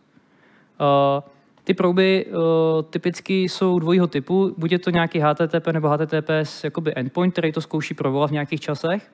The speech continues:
a buď se mu vrátí dvoustovka jakože v pohodě, nebo se mu vrátí nějaký jiný status code a je to špatný. A nebo to může být T C P-kový port, který to čekuje, a když ten T C P-kový port běží,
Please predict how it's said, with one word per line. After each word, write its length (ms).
a 60
buď 120
se 80
mu 100
vrátí 280
dvoustovka 440
jakože 280
v 60
pohodě, 360
nebo 180
se 120
mu 40
vrátí 240
nějaký 260
jiný 120
status 320
code 260
a 20
je 80
to 60
špatný. 420
A 60
nebo 180
to 120
může 160
být 140
T 100
C 120
P-kový 240
port, 260
který 220
to 420
čekuje, 680
a 40
když 140
ten 120
T 80
C 140
P-kový 500
port 300
běží, 420